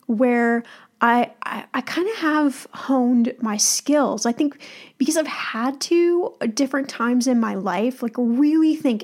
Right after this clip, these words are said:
outside of the box about, "Okay, how can I do this better? How can I save more money? How can I drive more money into paying off debt, but not necessarily have to give up a lot of the things that I like to do in life?"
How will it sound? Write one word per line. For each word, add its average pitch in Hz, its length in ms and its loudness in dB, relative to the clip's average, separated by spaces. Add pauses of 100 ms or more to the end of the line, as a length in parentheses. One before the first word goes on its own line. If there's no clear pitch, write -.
outside 220 300 -2
of 196 60 -6
the 226 60 -6
box - 340 -4
about, 214 340 0 (680)
"Okay, 254 180 0
how - 260 -2
can 339 260 0
I 320 40 2
do 262 200 2
this 247 200 2
better? 202 320 -2
How 247 180 -6
can 285 160 0
I 285 160 2
save 247 480 0
more 233 240 4
money? 240 540 2 (220)
How 262 180 0
can 285 160 0
I 269 400 2 (200)
drive 226 380 0
more 233 180 2
money 220 280 0
into 208 160 -2
paying 208 320 -6
off 214 260 -10
debt, 285 380 2 (400)
but 269 180 0
not 269 460 2
necessarily 254 580 0
have 220 160 0
to 247 80 -2
give 233 160 0
up 196 300 -2
a 233 80 2
lot 208 240 2
of 208 80 -2
the 214 100 -4
things 208 300 -4
that 302 120 -4
I 196 80 -4
like 196 200 -6
to 247 100 -6
do 392 160 4
in 262 80 4
life?" - 300 -4